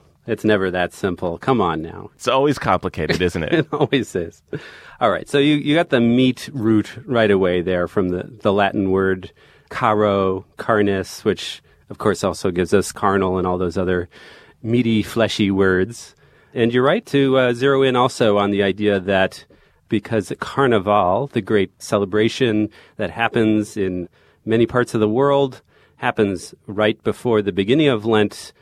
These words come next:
Speaker 1: It has something to do with not getting to eat meat for the duration of Lent.
Speaker 2: So you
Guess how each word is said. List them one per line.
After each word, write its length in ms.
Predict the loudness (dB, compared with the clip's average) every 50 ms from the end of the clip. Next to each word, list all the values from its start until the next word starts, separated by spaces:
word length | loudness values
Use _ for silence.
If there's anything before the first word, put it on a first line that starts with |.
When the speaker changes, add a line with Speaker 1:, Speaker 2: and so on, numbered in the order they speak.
| _ _ _ _ -6
Speaker 1:
It 60 | -4
has 140 | -4 -4 0
something 300 | 0 -2 0 0 -2 -2
to 80 | -2 -2
do 320 | -2 0 2 2 2 2
with 360 | 2 0 -2 -2 -4 -6 -6
not 240 | -4 -2 -2 -2 -2
getting 260 | -2 -2 0 0 -2 -4
to 360 | -4 -4 -2 -2 -2 -4 -6 _
eat 200 | -2 -2 -2 0
meat 260 | 2 2 2 2 0 -4
for 380 | -8 -4 -4 -4 -4 -4 -8 -10 _ _ _ -4
the 180 | -2 -2 -2 -2
duration 480 | -4 -2 0 2 2 2 2 -2 -8
of 160 | -10 -10 -14
Lent. 380 | -18 -18 -18 -20 _ -20 -20 _ _
Speaker 2:
So 120 | -4 -2
you 220 | 0 0 0 -2